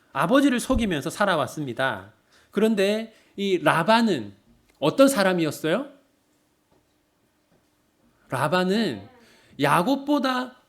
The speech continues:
훨씬 더 잘 속이는 사람이었어요. 여러분, 생각해 보십시오. 어떻게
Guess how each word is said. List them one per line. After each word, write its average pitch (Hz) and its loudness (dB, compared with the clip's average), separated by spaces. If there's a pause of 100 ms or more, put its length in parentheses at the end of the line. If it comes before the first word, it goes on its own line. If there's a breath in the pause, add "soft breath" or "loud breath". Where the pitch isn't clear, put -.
(160)
훨씬 349 2
더 269 4
잘 160 -4
속이는 202 -2 (100)
사람이었어요. 127 -6 (120)
여러분, 139 -2
생각해 226 -6
보십시오. 123 -10 (160 soft breath)
어떻게 190 -2